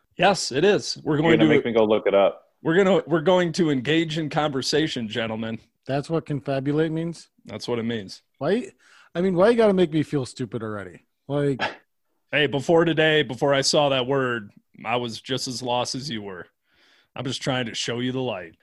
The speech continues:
Speaker 1: I'm gonna do old dad one better. I'm not gonna give you the light. I'm gonna show you the light.
Speaker 2: All right.
Speaker 1: Oh for two.
Speaker 2: Confabulate,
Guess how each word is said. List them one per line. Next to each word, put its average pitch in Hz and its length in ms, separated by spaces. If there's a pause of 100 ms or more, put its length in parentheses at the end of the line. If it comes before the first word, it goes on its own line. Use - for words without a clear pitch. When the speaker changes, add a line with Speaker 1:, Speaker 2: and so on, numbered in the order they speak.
Speaker 1:
I'm 233 140
gonna 165 160
do 160 240
old 147 220
dad 160 260
one 151 200
better. 147 480 (1000)
I'm 226 160
not 269 220
gonna 139 180
give 147 340
you 160 140
the 123 140
light. 113 420 (180)
I'm 196 200
gonna 135 440 (200)
show 302 540
you 214 260
the 147 140
light. 107 560 (340)
Speaker 2:
All 107 80
right. 92 220
Speaker 1:
Oh - 640
for - 0
two. 180 60
Speaker 2:
Confabulate, 170 840